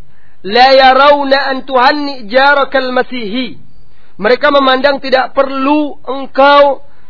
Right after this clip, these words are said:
tidak perlu kamu memberi ucapan selamat kepada tetanggamu Masihi,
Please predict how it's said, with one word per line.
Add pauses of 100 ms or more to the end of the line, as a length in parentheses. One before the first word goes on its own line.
(120)
tidak
perlu
kamu
memberi
ucapan
selamat (120)
kepada (240)
tetanggamu (480)
Masihi,